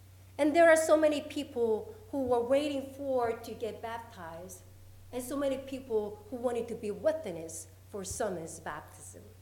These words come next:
And we also read an amazing scene that happened after Jesus was baptized by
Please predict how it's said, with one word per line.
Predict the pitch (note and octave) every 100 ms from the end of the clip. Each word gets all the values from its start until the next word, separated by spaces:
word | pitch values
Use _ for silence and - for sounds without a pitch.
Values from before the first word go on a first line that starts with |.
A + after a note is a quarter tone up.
| - - - - - - - - - - - - - - - - - - - - -
And | C#4+
we | E4
also | E4+ E4+ D4+ C#4
read | C#4 D#4+ D#4 C#4+ C4+ - - - C4+
an | C4+
amazing | D4 D4+ D#4+ D#4+ C#4 C4+
scene | - D#4+ D4+ C4+
that | B3
happened | - C4+ C#4 - G#3 G3+ - - -
after | B3 D#4 F4+ F4 - G#3+ G3 F#3+ G3
Jesus | - C#4 C#4+ C4 F#3 E3+ - - F#3
was | F#3 F3+
baptized | G3 F#3+ - C4 A#3 G3 -
by | G3 E3+